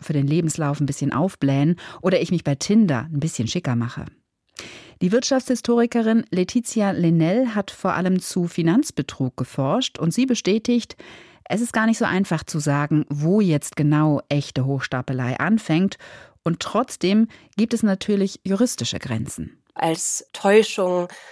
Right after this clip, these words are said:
Speaker 2: kann man alles von genau Schummeln oder Lebenslauf schön bis dann eben auch zum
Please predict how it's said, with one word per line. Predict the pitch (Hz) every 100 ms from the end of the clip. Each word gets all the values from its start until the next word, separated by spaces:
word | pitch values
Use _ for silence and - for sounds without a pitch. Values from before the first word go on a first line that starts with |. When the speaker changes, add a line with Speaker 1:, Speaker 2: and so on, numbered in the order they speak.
| - - -
Speaker 2:
kann | 202 185
man | 170 165
alles | 175 185 175 -
von | - 165 170 160
genau | 160 165 175
Schummeln | 180 - 190 185 175 175
oder | - - 87 - - -
Lebenslauf | 214 233 226 - 185 190 -
schön | - - 196 190 190
bis | 190 185
dann | - 180 -
eben | 185 175
auch | 170 180 -
zum | - 180 170